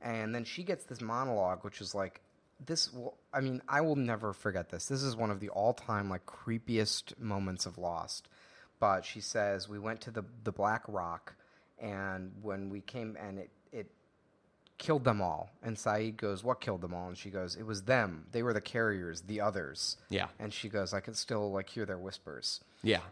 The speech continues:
Speaker 1: So, I mean, there's so much there, and it was like, what the, I was like, when I saw that, what, the first time, I was like, "What the hell is going on on this island?"
Speaker 2: And what's also great about it is that they contextualize and deliver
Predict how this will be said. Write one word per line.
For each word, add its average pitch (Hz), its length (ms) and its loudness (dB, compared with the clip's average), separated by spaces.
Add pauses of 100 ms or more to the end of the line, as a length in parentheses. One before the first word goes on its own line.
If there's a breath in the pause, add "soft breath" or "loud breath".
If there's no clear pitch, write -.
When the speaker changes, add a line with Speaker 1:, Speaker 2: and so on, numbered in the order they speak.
Speaker 1:
So, 175 460 2
I - 60 -2
mean, 156 140 6
there's 147 180 2
so 208 240 2
much 117 260 0
there, 104 480 4
and 117 140 0
it 120 80 -2
was 120 160 -6
like, 113 160 4 (180)
what 190 220 -2
the, 113 160 2 (180)
I 131 120 2
was 120 100 -2
like, 120 80 -4 (560)
when 165 140 0
I 156 100 4
saw 135 280 8
that, 120 220 6
what, 123 220 0
the 123 80 0
first 113 240 -4
time, 117 120 -8
I - 20 -8
was 107 120 -8
like, 117 140 -10
"What 190 140 -14
the 185 160 -8 (200)
hell 175 280 2
is 156 80 4
going 151 260 2
on 139 160 4
on 131 140 2
this 123 140 -2
island?" 135 520 4 (100)
Speaker 2:
And 139 80 10
what's 160 120 12
also 190 240 12
great 156 260 10
about 123 320 12
it 120 120 10
is 117 240 2
that 120 240 4
they 110 440 8 (920)
contextualize 131 1080 10
and 110 180 4
deliver 113 680 8